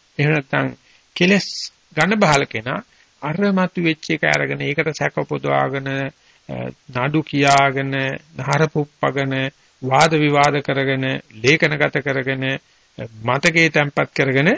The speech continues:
විශාල බරක් ඇති කරගන්නවා. පරිසංකා ඥානෙටපත් වුණාට පස්සේ කියන්නේ ඇලපතේ වැටිච්ච වතුර කඳුල වගේ නෙළුම් පතට කොච්චර වතුර වැටුණට රඳා හිටින්නේ. නෙළුම් පතේ උඩ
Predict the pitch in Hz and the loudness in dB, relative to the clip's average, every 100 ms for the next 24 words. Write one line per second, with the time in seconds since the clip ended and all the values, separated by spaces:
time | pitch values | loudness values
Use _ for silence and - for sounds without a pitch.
0 | - _ - 139 135 127 127 135 139 - | -2 _ -8 -4 -2 -2 -4 -6 -8 -10
1 | - - - - - _ _ _ _ _ | -10 -14 -16 -20 -20 _ _ _ _ _
2 | - 165 208 208 170 143 135 123 120 120 | -2 0 2 0 -2 0 -2 -4 -6 -6
3 | 131 120 110 110 117 143 175 135 156 254 | -6 -6 -6 -8 -4 0 2 2 0 -4
4 | - - - - 143 147 147 151 143 139 | -10 -20 -10 -2 0 2 0 2 2 2
5 | 135 147 147 123 143 135 135 135 135 143 | -2 -4 -4 -4 -6 -4 -2 2 2 2
6 | 214 302 _ _ _ _ _ 127 135 139 | 2 -2 _ _ _ _ _ 0 2 0
7 | - 143 139 127 - 147 135 131 131 110 | -2 -2 -4 -6 -4 -2 0 -2 -2 -2
8 | 113 143 151 226 - _ _ _ _ 208 | -2 -2 0 0 0 _ _ _ _ -2
9 | 214 190 139 - 110 _ _ _ _ _ | 0 0 -2 -6 -16 _ _ _ _ _
10 | _ _ _ - 175 214 208 202 180 143 | _ _ _ 0 4 6 4 2 2 0
11 | 175 | 4